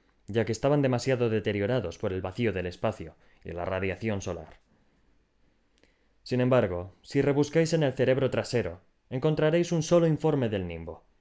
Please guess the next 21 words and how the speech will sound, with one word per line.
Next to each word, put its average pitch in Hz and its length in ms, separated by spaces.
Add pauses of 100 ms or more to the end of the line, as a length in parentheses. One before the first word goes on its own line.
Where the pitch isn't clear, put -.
(540)
Está 135 300
ahí 175 240
para 101 260
el 98 80
que 101 120
quiera 147 180
verlo. 127 340 (1040)
De 90 240
hecho, 127 200
es 123 100
lo 113 100
último 139 340
que 117 140
queda 139 200
en 127 80
su 123 120
archivo 107 380
sobre 104 260
el 101 80
desastre 117 440
lunar. 90 400